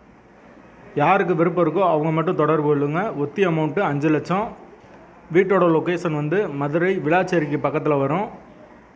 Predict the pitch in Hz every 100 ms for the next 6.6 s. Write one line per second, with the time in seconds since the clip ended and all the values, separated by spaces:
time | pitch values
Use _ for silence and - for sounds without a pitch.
0 | - - - - - - - - - -
1 | - - 196 208 196 165 160 160 160 151
2 | 156 139 135 180 202 - - - - -
3 | - - 190 202 196 170 185 147 - 165
4 | 226 - - - - - - 170 180 196
5 | 175 180 190 165 151 147 143 160 156 170
6 | 170 156 147 143 185